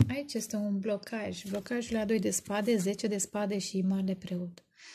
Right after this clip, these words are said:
Tradițiile, cum am zis mai de-, mai devreme, familia din care veniți, familia pe care v-ați făcut-o, cultura, religia aceea strictă.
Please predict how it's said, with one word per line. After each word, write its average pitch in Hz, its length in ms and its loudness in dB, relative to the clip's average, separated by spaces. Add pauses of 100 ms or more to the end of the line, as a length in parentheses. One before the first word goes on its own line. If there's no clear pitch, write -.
(180)
Tradițiile, 202 640 2
cum 190 180 2
am 185 100 4
zis 196 140 0
mai 208 160 2
de-, 196 400 -2
mai 196 140 4
devreme, 202 360 4
familia 214 640 4
din 196 140 4
care 185 260 2
veniți, 180 340 2
familia 202 640 2
pe 226 120 -2
care 196 220 0
v-ați 185 240 -4
făcut-o, - 360 -6
cultura, 202 720 0 (120)
religia 196 640 -2
aceea 208 340 -2
strictă. - 560 -2